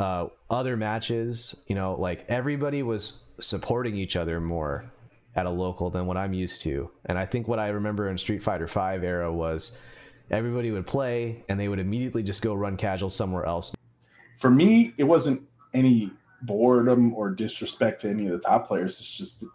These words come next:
Speaker 2: that when I was coming up, I, I wanted to play, you know, as
Speaker 1: Yeah.
Speaker 2: much as I could. And, uh, I think part of that could be the online experience from four was terrible.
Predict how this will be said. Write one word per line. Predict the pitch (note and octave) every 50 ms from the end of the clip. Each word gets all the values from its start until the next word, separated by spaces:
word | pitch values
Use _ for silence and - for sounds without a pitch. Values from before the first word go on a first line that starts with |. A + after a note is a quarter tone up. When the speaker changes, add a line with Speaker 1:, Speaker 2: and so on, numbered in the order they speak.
| -
Speaker 2:
that | - G2+ G2
when | G2+ G2+
I | F#2+ G2 G#2+ A#2
was | A#2 A2+ G2 - - - - - _ _ - _ _ _ _ _ _ _ _ _ _ _ _ _ _
coming | - - A#2+ A2 G2+
up, | G#2+ E3+ G3
I, | - - A2 A#2+
I | G#2+ - A2 C#3
wanted | D3 D3 C#3 B2+ A#2 G2
to | G2+
play, | - - - A#2 A#2 B2 G#2+ F2+ - - _ _ - - _ _ -
you | F#2+ F#2
know, | F#2 F#2 F2+ F2+ - E2
as | G2 G2 - -
Speaker 1:
Yeah. | A#2+
Speaker 2:
much | B2 B2+ B2+ B2+ - -
as | A#2+ A#2+
I | A#2+ G#2+ G#2 G2
could. | - - - A2+ G#2 E2+ - - _ _ _ _ _ - - - _ _ _ _ _ -
And, | B2 B2 A#2 A2 G#2+ G#2 G2
uh, | G2+ G2 F#2+ F#2 E2+ F2+ - - -
I | G#2+
think | A#2+ - D3 C#3+ B2 - -
part | - C3 C#3 C#3+
of | C#3+ C3+
that | C#3 A#2 - -
could | - - C3 A#2 G#2+
be | A#2+ A2+ A2 G#2+ G2+ - _ _ _ _ _ _ _ _ _ _ _ _
the | - A2+ A2
online | - G#2+ A#2 C3+ C3+ A2 F#2+ F#2+ F#2+ F#2+
experience | F#2+ F2 - - - A#2+ G#2+ G#2 G2+ G2 G2 -
from | - - G2+ F2
four | - - A2+ G#2 G2+
was | F#2 F#2 -
terrible. | - - B2+ C#3 C3+ G2+ - - - -